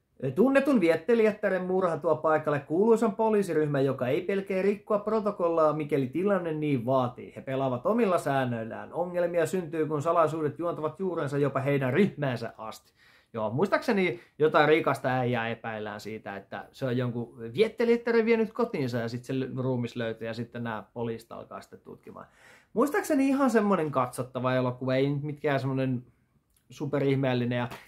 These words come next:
jos mä muistan oikein, niin tässä lopussa oli vähän jotain twistiä sitten. Just no toi viittaa, että jäljet johtavat heidän poliisiryhmään asti, niin se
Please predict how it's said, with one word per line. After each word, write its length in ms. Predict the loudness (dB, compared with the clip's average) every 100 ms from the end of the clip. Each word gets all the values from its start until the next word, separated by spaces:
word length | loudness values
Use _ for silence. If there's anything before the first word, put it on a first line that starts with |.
| -18 -8
jos 260 | -2 2
mä 60 | 4
muistan 300 | 4 4 6
oikein, 300 | 6 6 2
niin 100 | 2
tässä 160 | 0
lopussa 320 | 0 0 -2 -2
oli 100 | 0
vähän 240 | 2 0
jotain 280 | 0 -4 -6
twistiä 520 | -4 -6 -4 -8 0
sitten. 320 | 0 0 -4 -18 _ _ _ _ _ _ _ _ _ _ _ -4
Just 240 | 0 2 2
no 80 | 4
toi 200 | 6 6
viittaa, 380 | 2 0 -2
että 260 | -2 -4 -10 -12 -20 -20 -8 -4 -4
jäljet 400 | -2 0 0 2
johtavat 380 | 2 4 2 4
heidän 200 | 2 2
poliisiryhmään 760 | 2 2 2 0 0 -2 -6
asti, 220 | -8 -10 -8
niin 140 |
se 60 | -8